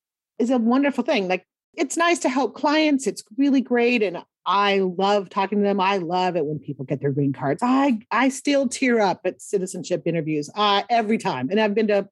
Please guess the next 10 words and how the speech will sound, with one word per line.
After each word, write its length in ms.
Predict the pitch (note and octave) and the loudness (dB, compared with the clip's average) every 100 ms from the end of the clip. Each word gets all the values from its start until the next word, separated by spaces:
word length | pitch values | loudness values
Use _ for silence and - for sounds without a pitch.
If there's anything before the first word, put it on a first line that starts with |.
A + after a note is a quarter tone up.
| - | -6
hundreds 280 | G3 E3 D3+ | -4 -4 -6
of 120 | A#2+ | -12
them. 200 | B2 G3 _ _ _ _ _ _ _ | -12 -14 _ _ _ _ _ _ _
But 280 | B3 A#3 - _ _ - | 0 0 -2 _ _ -2
there's 240 | B3 A#3+ | 0 0
also, 560 | - A#3 C4+ - C#4 B3+ | 0 0 0 0 0 2
like, 280 | A#3 G#3 F#3+ | 0 -2 0
that 260 | G3+ F#3 | -2 0
big 280 | A3+ A#3+ - | -2 -2 -4
picture 600 | - F4 - G3+ E3 E3 | -4 -4 -2 -2 -2 -4